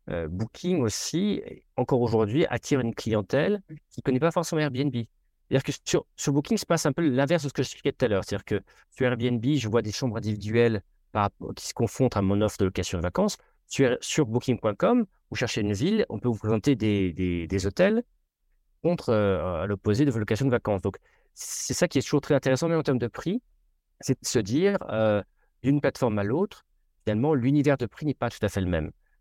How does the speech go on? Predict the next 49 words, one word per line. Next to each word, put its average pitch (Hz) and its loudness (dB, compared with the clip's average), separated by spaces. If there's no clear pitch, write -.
Euh, 76 0
et 95 -4
ce - -4
qu'on 135 2
voit 143 2
assez 135 0
souvent 131 2
avec 117 -2
Pricelab, 127 0
c'est-à-dire 101 0
que - -2
moi, 113 2
c'est 117 -8
ce - -4
que 113 0
je - -8
fais - -4
avec 110 -2
mon 95 -4
propre 95 -4
compte, - -6
c'est-à-dire 107 0
que 117 0
Pricelab 143 0
génère 110 2
des 98 0
prix, 202 -2
va 110 0
les 127 2
envoyer, 127 2
par 107 -2
exemple, 107 0
via 110 4
le 107 2
channel 104 -2
manager, 101 0
via 95 -2
le 90 -6
P 95 -2
M 95 0
S, 101 -2
va 85 0
les 82 0
envoyer 90 2
sur, 82 0
euh, 76 2
Airbnb, 78 -2
Booking, - -6
Abritel, 90 0